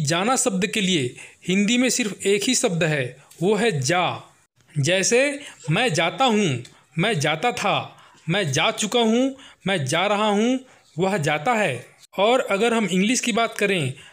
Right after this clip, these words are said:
तो हर लाइन में वर्ब के फॉर्म बदल जाते हैं। जैसे I go, I went, I have gone, I am going, he goes।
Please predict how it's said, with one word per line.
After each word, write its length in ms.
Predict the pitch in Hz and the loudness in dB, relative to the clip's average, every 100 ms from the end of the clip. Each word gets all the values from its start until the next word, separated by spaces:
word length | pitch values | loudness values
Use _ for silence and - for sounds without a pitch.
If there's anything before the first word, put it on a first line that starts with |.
| _ | _
तो 80 | 185 | -2
हर 260 | 131 190 247 | 0 0 0
लाइन 320 | 220 208 220 | 0 0 2
में 160 | 233 247 | 2 2
वर्ब 320 | 151 196 226 | 2 0 0
के 160 | 196 226 | -2 -6
फॉर्म 340 | - 214 208 | 0 2 2
बदल 240 | 165 233 | 2 2
जाते 240 | 220 214 202 | 0 0 0
हैं। 420 | 175 135 127 - _ - | -2 -2 -6 -14 _ -6
जैसे 460 | 131 175 180 220 233 277 269 - - _ 165 | 0 2 2 2 4 2 -2 -14 -20 _ -2
I 100 | 214 175 | 0 2
go, 200 | 147 269 269 135 113 - _ _ _ _ | 4 4 4 2 -4 -14 _ _ _ _
I 180 | - 180 214 | -4 0 2
went, 560 | 175 240 285 196 131 - _ _ _ _ _ | 2 2 2 2 0 -4 _ _ _ _ _
I 200 | - 202 196 | -2 0 2
have 300 | 202 233 165 | 2 0 2
gone, 380 | 190 269 247 151 123 - _ _ _ _ _ | 2 4 4 2 0 -4 _ _ _ _ _
I 140 | 165 180 226 | -2 0 2
am 200 | 247 170 | 2 2
going, 380 | 196 269 254 160 123 - _ _ _ _ _ | 2 2 2 0 -2 -8 _ _ _ _ _
he 220 | 151 196 247 156 | -2 2 2 2
goes। 400 | 180 247 214 139 | 2 4 2 0